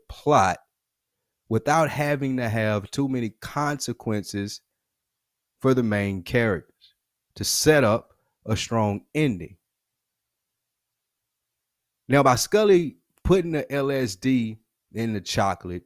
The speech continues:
it puts everybody, gets them emotional. They saying stuff. They're in this almost hallucinant state. So they get to kinda be more free.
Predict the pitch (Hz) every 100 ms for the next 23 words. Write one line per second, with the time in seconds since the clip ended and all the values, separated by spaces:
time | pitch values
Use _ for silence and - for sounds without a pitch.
0 | _ _ - - 113 104 120 120 120 110
1 | 120 117 107 113 - 107 92 95 117 123
2 | - 113 107 101 - 123 123 117 107 98
3 | - - 117 110 - - - _ 101 110
4 | 113 - 113 120 117 113 110 107 - 104
5 | 98 131 139 - 107 98 - - 196 143
6 | - _ _ _ _ _ _ _ _ _
7 | _ _ _ _ - - 180 175 175 175
8 | 190 175 117 98 180 165 160 165 - 214
9 | 208 95 -